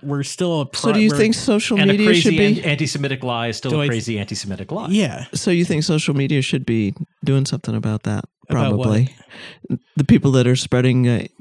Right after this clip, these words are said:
Speaker 2: you know, the fake vaccine info
Speaker 1: Yeah.
Speaker 2: and all that.
Speaker 3: Vaccine denial and,
Speaker 2: Didn't you have a
Speaker 3: and
Speaker 2: number, I think, when we f-, b-, before,
Speaker 1: There are
Speaker 2: uh,
Speaker 1: twelve,
Speaker 2: earlier
Speaker 1: the,
Speaker 2: today?
Speaker 1: the Center for, like, on
Speaker 2: C D H C H or
Speaker 1: C D,
Speaker 2: something.
Speaker 1: the C C D H, the Center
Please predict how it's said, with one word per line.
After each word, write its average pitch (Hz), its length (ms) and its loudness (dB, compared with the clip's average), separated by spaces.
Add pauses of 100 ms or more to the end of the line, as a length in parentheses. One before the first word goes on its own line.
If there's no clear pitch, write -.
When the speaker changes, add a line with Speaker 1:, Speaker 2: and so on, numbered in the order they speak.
(220)
Speaker 2:
you 147 140 -2
know, 123 80 -4
the 120 100 -6
fake 123 300 -8
vaccine 123 560 -4 (200)
info 131 160 0
Speaker 1:
Yeah. 120 300 2
Speaker 2:
and 120 80 0
all 117 80 0
that. 135 160 2
Speaker 3:
Vaccine 131 240 0
denial 120 640 -2
and, 104 80 -2
Speaker 2:
Didn't 226 220 2
you 285 80 2
have 233 100 0
a 185 60 0
Speaker 3:
and 170 80 2
Speaker 2:
number, 180 420 0
I 175 60 -4
think, 180 240 -4
when 160 140 0
we 156 80 0
f-, - 160 -10 (140)
b-, 151 140 -6 (220)
before, 151 400 -2
Speaker 1:
There - 180 2
are 131 60 0
Speaker 2:
uh, 151 80 0
Speaker 1:
twelve, 180 380 -4
Speaker 2:
earlier 143 120 0
Speaker 1:
the, - 80 -2
Speaker 2:
today? 135 300 -4
Speaker 1:
the 170 240 0
Center 226 500 -4
for, 175 580 -4 (760)
like, 151 280 -6
on 156 140 0
Speaker 2:
C 196 60 2
D 180 180 0
H 165 260 -4
C 170 180 -2
H 160 120 -2
or 165 40 -4
Speaker 1:
C - 220 -4
D, - 100 0
Speaker 2:
something. 160 240 -2
Speaker 1:
the 165 60 0
C 233 260 -2
C 214 220 -4
D 160 260 -4
H, 104 300 -8
the 156 100 -6
Center 185 540 -4